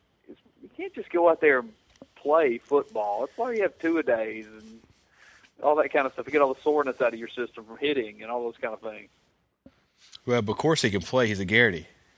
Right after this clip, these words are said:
Speaker 2: right?
Speaker 1: Well, yeah.
Speaker 2: <laughs>
Speaker 1: <laughs> They did have some great dialogue with Buddy, Buddy Junior. The, uh, one of the lines of the season so far, <laughs> where he says,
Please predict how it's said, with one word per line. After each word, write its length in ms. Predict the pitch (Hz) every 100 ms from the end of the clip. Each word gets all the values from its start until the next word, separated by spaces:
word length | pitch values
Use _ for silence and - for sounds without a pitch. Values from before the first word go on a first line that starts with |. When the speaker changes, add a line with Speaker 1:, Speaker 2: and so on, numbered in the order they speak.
| _ -
Speaker 2:
right? 260 | 101 123 - -
Speaker 1:
Well, 180 | 143 160
yeah. 320 | 147 143 131
Speaker 2:
<laughs> 60 | -
Speaker 1:
<laughs> 800 | - - - - 131 - 185 -
They 100 | 202
did 180 | 202 -
have 160 | 277 -
some 140 | 180
great 260 | 151 156 131
dialogue 560 | 131 131 117 107 110 - - - 127 - -
with 160 | 131 131 -
Buddy, 260 | 131 131
Buddy 220 | 127 127
Junior. 380 | 123 127 123 123
The, 200 | 117 120
uh, 380 | 113 123 120 113 107 _ _ _ _
one 180 | 170 208
of 60 |
the 80 | 190
lines 420 | 151 151 156 151
of 140 | 139 127
the 80 | 127
season 420 | 147 160 170 135
so 140 | 135 127
far, 340 | - 131 127
<laughs> 40 | -
where 120 | 147
he 60 |
says, 180 | 139 139